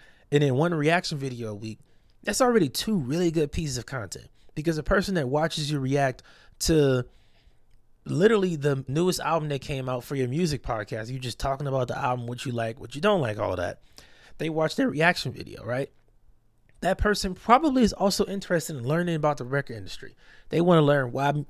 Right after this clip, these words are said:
record labels are so bad or why record deals are so bad now. Now you got somebody watching two types of content on your channel.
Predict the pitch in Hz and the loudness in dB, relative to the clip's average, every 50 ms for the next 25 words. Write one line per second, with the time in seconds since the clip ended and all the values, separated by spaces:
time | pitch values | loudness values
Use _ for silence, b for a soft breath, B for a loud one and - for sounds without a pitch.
0 | - - - 131 139 - 139 - - 139 131 135 131 131 131 131 127 - - - | -12 -10 -2 -2 0 0 0 0 0 2 4 4 4 4 4 2 2 0 -2 -10
1 | b b b b b - 123 - - - 143 127 113 - 131 131 131 127 120 113 | b b b b b -2 0 0 2 0 0 0 0 -4 -4 -4 -4 -4 -6 -6
2 | 110 113 123 131 135 131 120 B B B B B 139 135 - 139 123 135 139 127 | -4 -2 0 2 2 2 0 B B B B B -6 -4 -2 -2 0 2 2 2
3 | 120 120 - - 143 117 113 117 113 113 - - - - - - - - - - | 2 0 -2 -2 -2 -4 -4 -4 -4 -4 -4 -6 -10 -16 -16 -16 -18 -20 -20 -20
4 | - - - - - 147 175 208 226 226 208 208 185 214 220 208 - - 196 190 | -20 -20 -20 -14 -8 -4 -2 -2 -2 -2 -4 0 4 6 6 6 6 4 4 4
5 | 185 170 170 165 170 165 151 - 151 139 - - - 220 233 220 - - 180 180 | 6 6 8 8 8 6 6 4 -2 -2 -2 0 0 0 0 2 0 0 0 0
6 | - - 185 - - - 190 208 202 - 190 180 175 170 185 180 - 202 - - | -2 -4 -8 -6 -6 -6 -6 -6 -6 -6 -4 -4 -4 -2 -4 -4 -4 -4 -4 -4
7 | - - - | -6 -12 -14